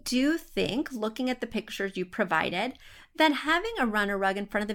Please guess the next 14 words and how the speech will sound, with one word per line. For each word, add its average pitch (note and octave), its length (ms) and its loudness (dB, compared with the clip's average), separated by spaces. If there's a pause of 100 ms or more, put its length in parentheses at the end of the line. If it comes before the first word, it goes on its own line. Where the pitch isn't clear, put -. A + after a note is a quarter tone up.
vanity B3 240 -2
would B3+ 140 -4
be C#4 140 0
very C4 380 0
nice. - 420 -2
Now, G#3+ 140 2
one A3+ 240 0
thing A#3+ 180 2
you G#3+ 100 4
want G#3 100 -4
to F#3 60 -6
be F3+ 100 -10
cognizant C4 600 -4
of E3+ 220 -4